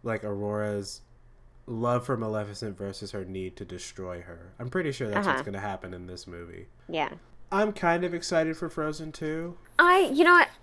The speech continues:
Speaker 2: That, the preview scene where she's trying to get across the water, that I'm really interested about.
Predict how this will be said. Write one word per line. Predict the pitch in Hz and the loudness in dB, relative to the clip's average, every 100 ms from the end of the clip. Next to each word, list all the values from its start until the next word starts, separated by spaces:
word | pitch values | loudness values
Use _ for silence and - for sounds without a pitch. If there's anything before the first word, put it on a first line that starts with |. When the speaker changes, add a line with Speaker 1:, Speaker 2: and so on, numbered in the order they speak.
| - - - | -20 -20 4
Speaker 2:
That, | 302 320 294 - - - - - | 10 10 10 6 -4 -20 -12 0
the | 240 269 | 4 4
preview | - 269 269 311 311 | 4 2 4 4 2
scene | - 320 330 349 320 | 2 4 4 4 6
where | 220 | 4
she's | - 226 | 2 -2
trying | - 233 | 2 2
to | 226 | 4
get | 214 | 4
across | 208 226 208 - | 6 8 6 6
the | 208 | 6
water, | 180 175 214 254 277 - - - - | 8 10 8 4 0 -8 -20 -20 -10
that | 185 190 214 247 - - - - - | 8 12 12 12 10 4 -12 -10 2
I'm | 190 190 170 175 | 4 6 4 6
really | 180 180 170 | 8 8 6
interested | - 147 147 143 131 | 2 -2 -6 -2 2
about. | - - - | 4 4 0